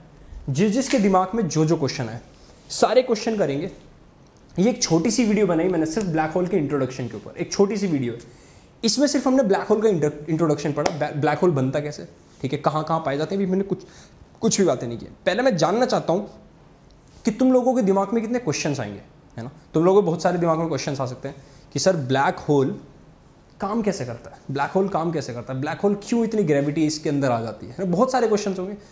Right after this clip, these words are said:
सर अगर earth black hole की चपेट में आ गई तो क्या होगा, Sir sun आ गई तो, Sir क्या black hole पूरे universe को खा सकता है, सर black hole कितनी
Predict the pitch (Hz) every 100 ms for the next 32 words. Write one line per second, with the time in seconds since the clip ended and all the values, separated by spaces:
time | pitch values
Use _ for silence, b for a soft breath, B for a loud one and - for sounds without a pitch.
0 | B - 196 208 - 175 180 160 160 170
1 | 175 170 165 165 160 151 147 147 143 135
2 | 139 180 - 170 165 160 156 175 - B
3 | B B B - 175 185 143 143 175 175
4 | 180 143 143 180 196 - 165 165 - 135
5 | 208 139 143 170 202 175 196